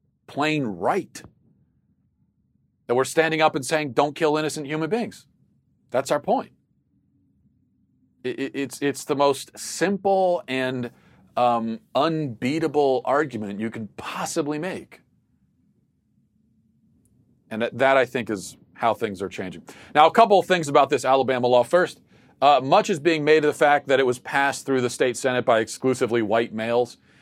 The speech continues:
which, of course, is irrelevant. Um, you know, I always wonder when people say, "Oh, these pro-life laws are passed by a bunch of men." Well, what's your point? That,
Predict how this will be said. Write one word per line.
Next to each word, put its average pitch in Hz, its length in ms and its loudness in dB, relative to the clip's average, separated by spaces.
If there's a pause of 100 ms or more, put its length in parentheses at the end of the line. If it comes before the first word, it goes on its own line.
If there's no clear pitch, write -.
(140)
which, 123 140 -2
of 131 120 -2
course, 147 440 2
is 135 360 0
irrelevant. 135 680 2
Um, 110 320 2
you 120 60 -2
know, 123 80 4
I 123 80 6
always 151 260 6
wonder 135 280 2
when 113 140 0
people 127 260 -2
say, 120 300 2 (220)
"Oh, 170 240 6
these 143 140 2
pro-life 135 460 4
laws 127 240 4
are 117 80 -2
passed 123 320 0
by 117 140 2
a 110 40 0
bunch 117 240 0
of 107 100 -4
men." 113 260 -4
Well, 113 120 2
what's 147 220 0
your 135 80 -2
point? 175 360 -4
That, 156 140 -6